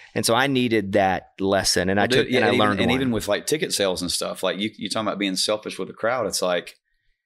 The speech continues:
Speaker 2: it's, it's always amazed me how you could do a, a three-night run, and all three towns are within, let's say, five hundred miles of each other. You know what I'm saying? Uh, and you, you sell out the Thursday night, and you sell out the Saturday night,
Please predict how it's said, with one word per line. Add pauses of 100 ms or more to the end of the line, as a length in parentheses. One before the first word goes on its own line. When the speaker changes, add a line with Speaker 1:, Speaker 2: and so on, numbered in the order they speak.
(220)
Speaker 2:
it's,
it's
always
amazed
me
how
you
could
do
a, (180)
a
three-night
run, (760)
and
all
three
towns
are
within, (1000)
let's
say,
five
hundred
miles
of
each
other. (280)
You
know
what
I'm
saying? (760)
Uh, (220)
and
you,
you
sell
out
the
Thursday
night,
and
you
sell
out
the
Saturday
night,